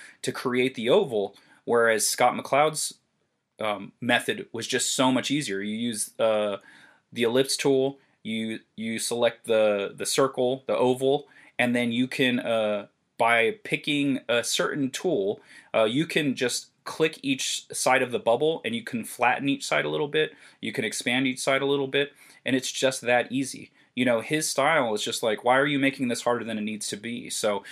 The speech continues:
that's something for you guys to definitely seek out, and, uh, it'll help you so much. Like, it just, it cut down my lettering time by so much, and you can also create a sheet.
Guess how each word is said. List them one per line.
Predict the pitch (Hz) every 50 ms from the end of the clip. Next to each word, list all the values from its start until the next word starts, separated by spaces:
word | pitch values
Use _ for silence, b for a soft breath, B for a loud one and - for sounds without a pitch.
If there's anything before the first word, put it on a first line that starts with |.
| B B B
that's | B 131 135 135
something | - - 151 147 - 170 165 160 135 - - -
for | - - 123
you | 117 113 120
guys | - 123 120 120 -
to | - 120
definitely | 110 117 113 - 135 120 117 110
seek | - - - 120 110 104
out, | 120 107 113 139 170 - _ B B B B B B B
and, | - 117 117 113 110 104 -
uh, | 110 104 -
it'll | - 127 127 123
help | 117 - 135 127 123 -
you | 113 104
so | - - - 120 117
much. | 113 107 101 90 82 - -
Like, | 104 104 98 98 -
it | - 120
just, | 117 - 131 127 - - - - B B B B B B B B B B _ _ _ _ _ _
it | - 156 - -
cut | - - 180 170 143
down | 123 131 135 135 131
my | 120 117 117 117 120
lettering | 117 110 110 113 117 120 123 127 123
time | - - 123 123 127 131 127
by | 120 107 104
so | 104 - - 123 113 107
much, | 107 104 104 104 - - - _
and | - 120 120 117 120 110
you | 113 113
can | - - 123
also | - - 120 113 - - 120 110
create | 107 - - 127 120 113 107 107 104 -
a | -
sheet. | 107 - - - - - - - -